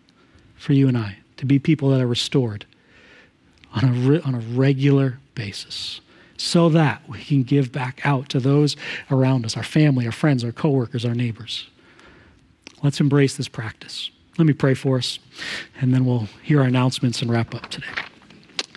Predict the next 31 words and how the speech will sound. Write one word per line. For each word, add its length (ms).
So, 200
God, 180
I 60
want 100
to 80
thank 300
you 200
for 320
Mark 300
chapter 380
two, 580
um, 480
the 80
last 440
verses 440
there 280
and 80
into 160
chapter 380
three. 420
And 140
God, 160
I 40
pray 220
you 100
keep 240
us 180
humble 480
and 100
teachable. 600
Um, 280